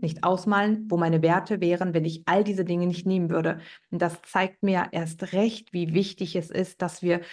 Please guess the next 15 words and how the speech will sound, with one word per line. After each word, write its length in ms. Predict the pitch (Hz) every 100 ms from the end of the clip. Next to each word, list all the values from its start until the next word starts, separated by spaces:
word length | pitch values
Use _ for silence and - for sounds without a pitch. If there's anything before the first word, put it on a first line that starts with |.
| - - _
zusätzlich 920 | - 240 247 202 185 - 185 180 - -
hochwertige 720 | 240 240 - 185 180 185 175
Dinge 240 | 175 175
zu 180 | 170 185
uns 220 | 170 -
nehmen. 320 | - - 196 - _ _ _ _ - - - -
Und 140 | 185
was 180 | 175 175
passiert 420 | 170 160 185 190
damit? 380 | 247 262 269 -
Mein 220 | 156 156
Körper 640 | 156 214 233 240 254 247 247 - -
baut 400 | 180 180 185 -
gesunde 400 | 160 170 175 175
Zellen. 480 | 175 170 165 170